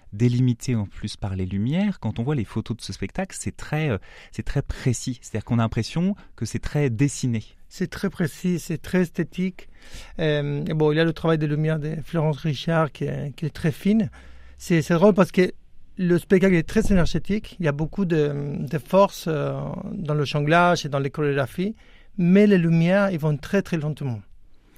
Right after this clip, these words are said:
Speaker 2: Il y a un travail très subtil, euh, euh, un, un double voyage entre les lumières et, et, et le, le travail chorégraphique. Et par-dessus ça, il y a tout le travail des vidéos, un peu de, de mapping qu'on,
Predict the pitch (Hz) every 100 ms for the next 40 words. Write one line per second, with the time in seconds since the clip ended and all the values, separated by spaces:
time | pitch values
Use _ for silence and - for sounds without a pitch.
0 | - - - 160 - 165 165 - 196 196
1 | - 143 - 180 185 175 156 143 143 135
2 | 135 - - - 170 151 156 156 - 156
3 | 160 175 185 165 165 165 170 165 - 147
4 | - 147 147 151 160 160 160 160 - 139
5 | 135 135 180 - 196 175 143 139 170 180
6 | - 190 214 226 180 143 156 160 143 160
7 | 147 151 143 135 - 131 - - - -
8 | - - - - - - - - - -
9 | 196 196 180 175 - 185 226 220 196 208
10 | 190 - 196 180 165 165 175 165 139 -
11 | 151 - 170 160 160 151 170 170 156 208
12 | 214 202 117 - - - 175